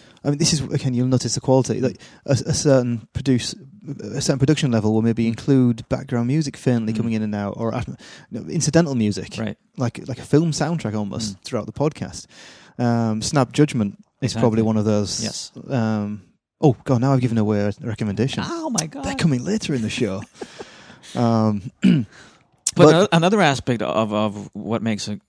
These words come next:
Speaker 2: show I like is, actually plays in, is, uh, how long it is.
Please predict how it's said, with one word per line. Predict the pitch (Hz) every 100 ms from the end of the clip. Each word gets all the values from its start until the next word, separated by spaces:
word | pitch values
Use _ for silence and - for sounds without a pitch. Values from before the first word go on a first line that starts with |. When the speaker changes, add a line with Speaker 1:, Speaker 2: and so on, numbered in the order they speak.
| - _
Speaker 2:
show | - - 107
I | 98
like | 98 117 120 101
is, | 104 - - - - _ _ _ -
actually | 135 156 135
plays | - 107 98
in, | 156 -
is, | - 107 101 -
uh, | 107
how | 110 123
long | 117 123 127
it | 90
is. | - -